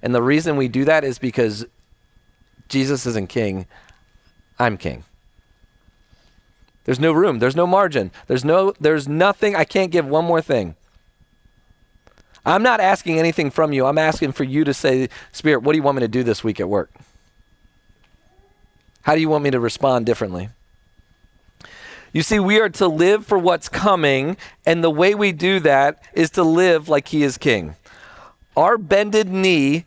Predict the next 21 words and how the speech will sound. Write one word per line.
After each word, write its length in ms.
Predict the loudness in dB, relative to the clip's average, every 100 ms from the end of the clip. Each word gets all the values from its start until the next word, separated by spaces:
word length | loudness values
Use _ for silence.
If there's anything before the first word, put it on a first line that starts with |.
| _
and 360 | 0 2 2 -2
freely 540 | -8 -2 2 2 2 2
given 380 | 0 2 0
up 340 | 0 -2 -2 -4
control 500 | -6 -2 0 0 0
speaks 380 | -4 -4 -4 -4
to 100 | -2
Jesus. 600 | 0 -2 -4 -6 -10 -14 _ _ _ _ _ _ _ _ _ _ _ _ _ _ _ _ _ -20 -20 -10 0
Our 180 | 0
bended 400 | 2 0 2 0
knee 360 | 2 2 4 2
and 200 | 0 -2
freely 380 | -2 0 2 2
given 260 | 2 2
up 140 | 0 0
control 480 | -6 -2 0 2 -2
speaks 380 | -2 -2 -2
to 100 | -4
who 160 | -2 -2
Jesus 480 | -2 -4 -2 -6 -4
is. 400 | -4 -6 -10